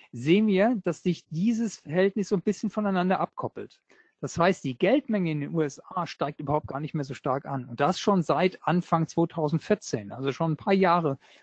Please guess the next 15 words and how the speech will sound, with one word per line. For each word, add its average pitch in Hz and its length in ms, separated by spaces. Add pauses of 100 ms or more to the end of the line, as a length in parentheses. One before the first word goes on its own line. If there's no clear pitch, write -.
(140)
wo 165 180
die 147 120
Geldmenge 170 440
nicht 202 400
mehr 185 220
so 143 120
unbedingt 156 560
gerade 143 300
für - 140
den 143 120
Bullenmarkt 139 420
am 127 100
Aktienmarkt 123 520
spricht. - 420
Aber 135 360